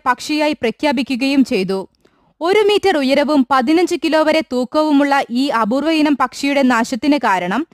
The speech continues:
വേട്ടക്കാരെന്നാണ് മുമ്പ് പരിസ്ഥിതി മന്ത്രാലയം പ്രഖ്യാപിച്ചിരുന്നത്. എന്നാൽ വൈദ്യുത കമ്പികൾ വില്ലൻ റോളിലെത്തിയ പഠന റിപ്പോർട്ട് പുറത്തു വരുമ്പോൾ ഇവയുടെ എണ്ണം നൂറ്റി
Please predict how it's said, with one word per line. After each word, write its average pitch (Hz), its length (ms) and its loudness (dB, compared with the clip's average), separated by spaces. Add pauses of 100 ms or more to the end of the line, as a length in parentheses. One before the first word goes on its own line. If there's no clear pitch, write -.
(440)
വേട്ടക്കാരെന്നാണ് 349 1040 2
മുമ്പ് 254 440 2
പരിസ്ഥിതി 262 420 -2
മന്ത്രാലയം 254 600 2
പ്രഖ്യാപിച്ചിരുന്നത്. 202 1040 -4 (720)
എന്നാൽ 339 360 4
വൈദ്യുത 262 500 0
കമ്പികൾ 339 440 0
വില്ലൻ 254 460 0
റോളിലെത്തിയ 311 580 0
പഠന 254 300 4
റിപ്പോർട്ട് 247 500 -4 (400)
പുറത്തു 392 320 0
വരുമ്പോൾ 359 460 2
ഇവയുടെ 311 460 0
എണ്ണം 294 360 4
നൂറ്റി 285 360 0